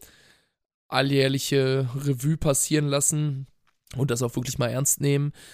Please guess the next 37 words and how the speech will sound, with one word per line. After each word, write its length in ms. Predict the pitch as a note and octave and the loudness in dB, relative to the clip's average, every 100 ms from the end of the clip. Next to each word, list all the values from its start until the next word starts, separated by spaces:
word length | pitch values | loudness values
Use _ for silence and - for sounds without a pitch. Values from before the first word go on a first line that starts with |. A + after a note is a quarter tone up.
| - _ - | -20 _ -6
äh, 280 | C3+ C3 - | -2 -2 -2
ist 180 | - - | -4 -4
keine, 840 | C#3+ C#3 C#3+ D3 D3+ D3 - - | -2 0 2 0 0 -2 -6 -12
keine 260 | - D3+ D#3 | -6 -4 -2
schlechte 340 | - E3+ - | -2 -4 -2
Sache. 460 | D#3 F#3+ - - C3 | 0 0 -2 -6 -10
Und 140 | C3 | -10
das 160 | B2+ - | -6 -4
sollte 260 | C2 - C#3+ | -4 -6 -6
man 360 | C#2+ - - - | -6 -6 -8 -10
immer 200 | - F3+ | -2 0
auf 80 | D3 | 0
sein 160 | - C#3 | -4 -6
Leben 240 | C3+ C3 | -6 -4
anwenden, 480 | A#2+ C3 C3 C3 C3 | -4 -4 -4 -4 -6
weil 100 | C3 | -4
ich 80 | B2+ | -4
glaub, 240 | C3+ C3 | -6 -4
wir 100 | C#3 | -2
haben 140 | C#3 C#3+ | 0 0
nur 180 | D3 | 0
eins 480 | C3+ D3+ D#3 - - | 0 0 0 -2 -2
und, 640 | - - B2+ B2+ C3 - D3 | -6 -10 -8 -8 -8 -10 -8
äh, 180 | - - | -10 -8
das 200 | C#3+ - | -6 -4
sollten 220 | - C3+ | -4 -4
wir 100 | C3+ | -4
auch 300 | C3+ B2+ - - | -6 -8 -12 -12
so 460 | C#3 - B2+ B2+ - - - - _ _ | -12 -10 -6 -6 -8 -18 -20 -20 _ _
gut 240 | - D#3+ | -4 -2
wie 60 | D3+ | 0
möglich 340 | C#3+ C#3+ D3+ | 0 0 0
nutzen 340 | C#3+ D3+ - D#3 | 0 0 0 0
und 120 | C#3+ | 0
mit 120 | C3 | -2
so 80 | - | -6
viel 560 | B2+ - C#3+ C#3 C#3 | -8 -6 0 2 0